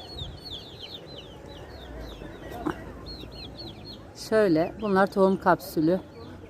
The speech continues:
Tohumlarından da alalım. Değil mi? Alalım tohumlarını da. Birkaç tane.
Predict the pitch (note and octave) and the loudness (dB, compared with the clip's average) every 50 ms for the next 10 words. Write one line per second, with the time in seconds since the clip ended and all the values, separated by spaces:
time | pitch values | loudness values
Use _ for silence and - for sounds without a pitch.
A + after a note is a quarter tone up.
0 | - - - G3+ G3+ G#3 G#3 G#3 A3 A3+ A#3 A#3 A#3 A#3 A3+ A3+ A3 A3+ A3+ A3+ | -6 2 8 8 8 10 10 8 8 8 8 6 4 4 4 6 8 8 10 10
1 | A#3 A3+ A3 G#3+ G3+ - - - - - - - - - - - - - - - | 10 8 8 4 2 -4 -8 -20 -20 -20 -20 -20 -20 -20 -18 -18 -18 -16 -16 -16
2 | - - - - - - - - - - - - - - - - - - - - | -16 -16 -16 -16 -16 -16 -16 -16 -16 -14 -14 -14 -14 -14 -14 -12 -12 -6 0 4
3 | F#3+ G#3 B3+ C#4+ C4 - - - - - - - - - - - - - - - | 8 10 10 10 10 8 -4 -10 -8 -6 -6 -6 -6 -8 -8 -10 -10 -12 -14 -14
4 | - - - - - - G#3+ G#3+ G#3+ G#3 F#3+ F3 D#3+ - - D#3 D#3+ E3+ E3+ E3+ | -14 -14 -14 -6 2 6 8 10 10 10 10 8 6 4 0 2 6 8 10 10
5 | E3 D#3+ D#3 D#3+ D#3+ D#3 D3 D#3+ F3+ F#3+ - - - - - - - - - - | 10 12 12 10 10 10 8 6 4 4 2 -4 -14 -14 -14 -14 -16 -16 -16 -16
6 | - - - - - - - - - - - - - - - - E3 D#3+ - - | -16 -16 -16 -16 -16 -16 -16 -16 -14 -14 -14 -14 -14 -6 2 6 6 6 6 6
7 | F3+ F3 - - - F3+ D#3+ C#3+ C#3+ C#3+ D3+ F3 G#3 | 4 4 4 2 4 6 6 8 8 8 6 6 4